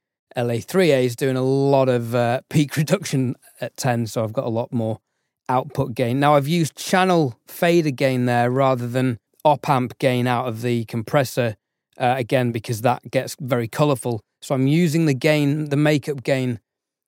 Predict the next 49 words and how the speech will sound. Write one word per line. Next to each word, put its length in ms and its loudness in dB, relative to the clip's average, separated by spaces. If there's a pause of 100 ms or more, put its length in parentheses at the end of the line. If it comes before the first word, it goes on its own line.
(120)
to 100 -6
taste 460 -2
depending 440 -2
on 100 -2
how 180 0
gritty 680 -2 (440)
or 140 0
gnarly 440 4
I 60 0
want 260 -2
something 380 -6
to 100 -10
sound, 380 -2
and 80 -2
if 120 -4
I 60 -2
need 200 0
more 160 0
volume, 340 -2
as 140 -6
I 40 -4
did 160 -6
in 120 0
this 160 0
track, 280 -2
'cause 100 -10
I 60 -2
didn't 200 -4
want 160 -4
it 120 -10
too 220 -6
dirty. 380 -2
It's 100 -6
a 40 -10
dance 320 -4
track. 280 -4 (460)
I 40 -2
wanted 220 0
it 100 -12
quite 240 -4
clean. 420 -4 (140)
I've 200 -2
gone 200 -2
for 360 -4
fader 520 -4 (500)
level 480 -2
over 400 -4
output 420 -8
gain. 340 -8